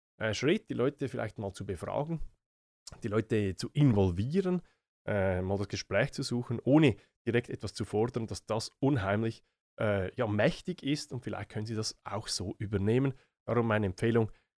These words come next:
diskutieren Sie Transformationsprojekte nicht nur in der Führungsetage, sondern involvieren Sie von Beginn an auch die Mitarbeitenden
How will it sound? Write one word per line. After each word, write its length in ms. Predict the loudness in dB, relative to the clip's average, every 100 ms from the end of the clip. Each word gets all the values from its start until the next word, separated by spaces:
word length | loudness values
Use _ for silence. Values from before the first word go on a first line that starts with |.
| 0
diskutieren 460 | 0 0 0 0 0
Sie 140 | 0
Transformationsprojekte 1300 | 2 2 2 0 0 0 -2 -2 -4 -2 -2 0 -2
nicht 200 | -4 -2
nur 100 | -2
in 80 | 0
der 100 | -4
Führungsetage, 1040 | -2 -2 -2 -2 -6 -10 -8 -8 -6 -6
sondern 340 | -6 -4 -4 -6 _ _ -2
involvieren 640 | 0 0 -4 -6 -6 -4
Sie 160 | -2 -2
von 180 | -2 -2
Beginn 320 | -4 -4 -2
an 140 | -2
auch 180 | -2 -4
die 120 | 0
Mitarbeitenden 1000 | 2 2 0 -4 -4 -6 -6 -6 -4 -6